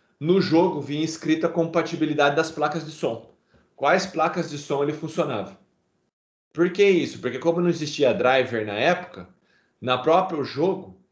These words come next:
já tinha a programação da placa de som. Então, dependendo do jogo que você ia rodar,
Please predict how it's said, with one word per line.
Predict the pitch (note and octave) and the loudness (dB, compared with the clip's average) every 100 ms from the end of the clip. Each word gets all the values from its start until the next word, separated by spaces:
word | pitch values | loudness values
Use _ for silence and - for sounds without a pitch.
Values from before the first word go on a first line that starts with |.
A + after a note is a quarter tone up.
| - | -10
já | C3+ | -6
tinha | C#3 - D3 D#3+ | -6 -8 -6 -6
a | |
programação | E3 D3+ D3 C#3+ C#3 D3 D3 | -2 0 0 0 -2 -2 0
da | D3+ | 0
placa | D3+ C#3+ D3 | 0 -2 -4
de | |
som. | - A#2+ G2 - _ _ _ _ _ _ _ _ _ _ _ - | -4 -6 -8 -14 _ _ _ _ _ _ _ _ _ _ _ -12
Então, | G#2 D3 D#3+ | -6 0 2
dependendo | E3 E3 F3 E3 | 4 2 0 2
do | E3 | 0
jogo | - D#3 D3+ | 2 2 0
que | - B2+ | -4 -2
você | B2 - B2 | -2 0 0
ia | A2 G#2+ | 2 2
rodar, | G2+ C3+ F3 - | 2 2 0 -2